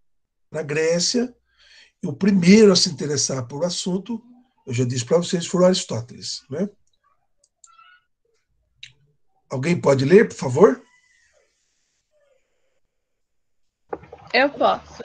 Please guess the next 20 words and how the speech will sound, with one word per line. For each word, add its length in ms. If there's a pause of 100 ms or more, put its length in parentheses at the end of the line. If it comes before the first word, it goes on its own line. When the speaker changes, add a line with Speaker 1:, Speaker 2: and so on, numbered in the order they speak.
(280)
Speaker 1:
Vamos 180
lá. 160 (1400)
Speaker 2:
Aristóteles 840
escreveu 480
uma 200
série 320
de 140
seis 340
textos 480
sobre 260
esse 140
assunto, 640
que 160
ficou 240
conhecido 480
como 320
órgão, 760 (800)
que 80
significa 500
instrumento. 840